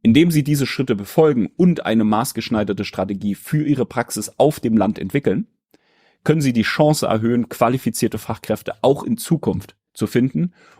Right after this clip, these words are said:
und ihre Praxis dadurch natürlich auch erfolgreich zu besetzen. Das erfordert möglicherweise etwas mehr Aufwand und Anpassungsfähigkeit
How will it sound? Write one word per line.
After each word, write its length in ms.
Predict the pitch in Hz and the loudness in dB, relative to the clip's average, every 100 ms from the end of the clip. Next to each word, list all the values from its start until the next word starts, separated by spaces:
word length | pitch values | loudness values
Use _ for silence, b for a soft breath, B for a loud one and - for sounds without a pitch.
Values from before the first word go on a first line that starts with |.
| b | b
und 220 | 165 160 | 2 4
ihre 200 | 135 117 | 2 2
Praxis 420 | - 123 - 110 | 0 -2 -2 -2
dadurch 340 | 107 123 117 107 | 0 2 0 -2
natürlich 460 | 101 110 110 - _ _ | -2 0 0 -2 _ _
auch 240 | 110 110 95 | 0 0 -2
erfolgreich 520 | - 104 - 101 - | -2 -2 0 -6 -6
zu 120 | 95 | -8
besetzen. 440 | 98 87 - - _ _ - | -6 -6 -10 -18 _ _ -8
Das 140 | 117 | -2
erfordert 380 | 123 147 147 120 | 2 4 4 4
möglicherweise 720 | 143 170 139 120 117 - - | 4 4 0 2 2 2 -2
etwas 280 | - 101 - | -4 -6 0
mehr 260 | 104 90 104 | 0 0 0
Aufwand 520 | 147 - 156 226 - | -2 2 2 2 -2
und 320 | 104 98 - | -4 -4 0
Anpassungsfähigkeit 1120 | 120 - 139 143 139 - 131 - 131 139 | -2 0 -2 -2 -2 -2 -2 0 0 0